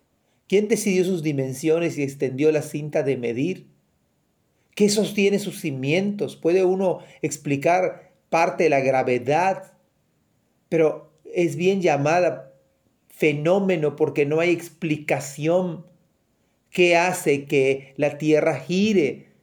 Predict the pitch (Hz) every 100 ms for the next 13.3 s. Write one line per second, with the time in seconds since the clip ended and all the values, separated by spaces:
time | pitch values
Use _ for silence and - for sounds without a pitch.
0 | _ _ - 160 151 143 143 160 170 151
1 | 180 185 165 151 151 147 170 180 190 -
2 | 151 139 143 143 156 160 143 139 - 175
3 | 185 175 - _ _ _ _ _ _ _
4 | _ _ _ _ _ _ - 208 208 208
5 | 185 185 - 180 190 185 160 143 151 139
6 | 151 160 185 190 - _ _ _ _ _
7 | _ _ _ 156 156 165 143 180 180 196
8 | - 156 151 143 - 139 135 139 131 147
9 | 143 147 143 135 135 127 123 - - -
10 | 190 214 208 202 190 165 143 131 123 123
11 | 143 180 190 185 - - 127 127 120 -
12 | 165 170 165 170 165 147 147 - 147 143
13 | 139 131 -